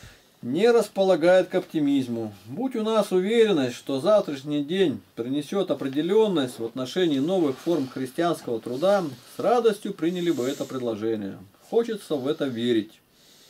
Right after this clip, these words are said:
Может быть, тогда и сбудется мечта миссионера Игнатия Лапкина. Я хочу, чтобы новое поколение выросло чистым, совестливым,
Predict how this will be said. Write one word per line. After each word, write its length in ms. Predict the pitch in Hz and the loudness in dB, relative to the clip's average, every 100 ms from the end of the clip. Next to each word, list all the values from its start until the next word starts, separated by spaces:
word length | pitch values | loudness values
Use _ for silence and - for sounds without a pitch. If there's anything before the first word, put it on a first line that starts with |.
| - - - - - - - | -20 -20 -20 -20 -20 -20 -6
Может 400 | 143 208 196 175 | 0 2 2 0
быть, 460 | 175 214 - - - _ - | 0 0 -2 -6 -20 _ -10
тогда 460 | 107 117 170 190 | -8 -2 2 4
и 60 | 160 | 2
сбудется 520 | 131 202 247 220 202 | 0 -6 -6 -6 -4
мечта 600 | 190 185 - 160 151 123 | -6 -6 -2 2 4 2
миссионера 800 | 101 95 - 101 127 220 220 202 | -4 -10 -10 -10 -4 -2 0 -2
Игнатия 400 | 160 165 165 147 | -2 -4 -2 -2
Лапкина. 600 | 123 127 123 - 98 - - _ _ _ _ _ _ _ _ - | 2 2 2 -2 -16 -16 -20 _ _ _ _ _ _ _ _ -6
Я 180 | 127 190 | 0 0
хочу, 600 | 196 196 - 165 131 101 _ _ - | 2 -2 0 0 0 -2 _ _ -20
чтобы 340 | - 107 113 | -10 -6 -4
новое 360 | 151 220 202 139 | 0 2 2 0
поколение 680 | 151 - 147 190 208 151 | -2 0 0 2 0 0
выросло 600 | 123 170 175 156 - 127 | 0 0 0 -2 -4 -8
чистым, 600 | 123 - 190 196 - 98 95 _ _ _ _ _ _ | -8 -10 -10 -10 -12 -16 -16 _ _ _ _ _ _
совестливым, 1080 | - - 160 170 160 - 156 202 196 117 98 | -8 2 4 4 2 -2 -4 -2 0 -2 -4